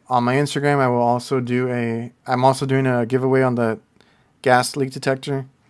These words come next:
I'll draw a winner and reach out to the guys over there. I will not be back if you don't have the rooster next time.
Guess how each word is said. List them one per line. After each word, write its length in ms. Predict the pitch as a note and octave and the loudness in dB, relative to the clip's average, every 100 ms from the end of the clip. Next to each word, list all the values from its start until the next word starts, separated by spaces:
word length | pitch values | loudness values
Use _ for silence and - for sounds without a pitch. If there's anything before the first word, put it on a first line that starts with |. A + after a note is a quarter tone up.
| _ _ _ _ _ _ _ - | _ _ _ _ _ _ _ -4
I'll 140 | B2 | -4
draw 220 | A#2 B2+ | 2 4
a 40 | A#2+ | 4
winner 360 | B2 B2+ B2+ - _ - | 2 0 -2 -8 _ -8
and 260 | B2 B2 | -4 -2
reach 220 | B2+ B2+ C3+ | -2 -2 -2
out 120 | B2+ | -2
to 100 | B2+ | -4
the 100 | B2 | 0
guys 240 | A#2+ A#2 | 2 0
over 140 | A#2+ A#2+ | -2 -2
there. 320 | D#3+ E3+ F3 - _ _ _ _ _ _ _ _ _ _ _ _ _ _ _ _ _ _ _ _ _ _ _ _ _ _ _ _ _ _ - | -2 -2 -6 -12 _ _ _ _ _ _ _ _ _ _ _ _ _ _ _ _ _ _ _ _ _ _ _ _ _ _ _ _ _ _ -14
I 100 | - | -6
will 160 | A#2+ A2+ | -4 -2
not 180 | A#2 B2 | -2 0
be 120 | C3 | -2
back 340 | B2+ B2 B2 | 0 0 0
if 80 | A#2 | -4
you 80 | A#2 | -4
don't 100 | A#2 | -2
have 80 | A#2 | -2
the 80 | A2 | -2
rooster 320 | A#2 - B2 | -2 -2 -6
next 200 | G#2+ - | -6 -6
time. 240 | G#2+ G2+ | -6 -6